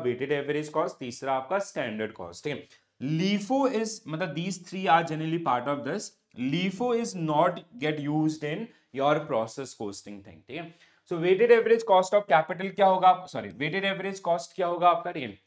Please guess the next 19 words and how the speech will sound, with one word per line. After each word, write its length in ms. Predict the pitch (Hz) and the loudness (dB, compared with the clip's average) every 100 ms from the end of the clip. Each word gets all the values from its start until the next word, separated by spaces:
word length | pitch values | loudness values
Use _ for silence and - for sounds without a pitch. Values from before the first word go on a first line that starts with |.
| - | -8
वेटेड 300 | 135 156 180 | -2 0 2
एवरेज 480 | 156 110 101 92 - 104 | 2 0 -4 -8 -12 -16
मतलब 260 | 117 147 | -6 -4
जो 120 | 147 | -2
इनफ्लो 400 | 139 135 143 156 | -4 -4 -6 0
आउटफ्लो 360 | 147 135 143 147 | 2 0 -2 0
हुआ 160 | 135 175 | 2 2
है 140 | 269 _ _ - | 0 _ _ -10
उनका 240 | 147 160 | -2 2
एवरेज, 360 | 110 - 90 - | 0 -2 -14 -18
मतलब 220 | 113 147 | -14 -8
जैसे 240 | 139 135 170 233 _ _ _ | -8 -6 -10 -12 _ _ _
हमने 260 | - 139 156 160 | -12 -6 -4 -2
दस 200 | 147 - | -2 -4
यूनिट 320 | 160 160 160 - | -6 -6 -8 -6
परचेज 440 | 123 123 139 139 - | -8 -6 -8 -8 -8
किया, 180 | 147 156 110 | -4 -4 -2
बाय 160 | 113 | -4
किया 280 | 117 131 147 | -4 -2 -2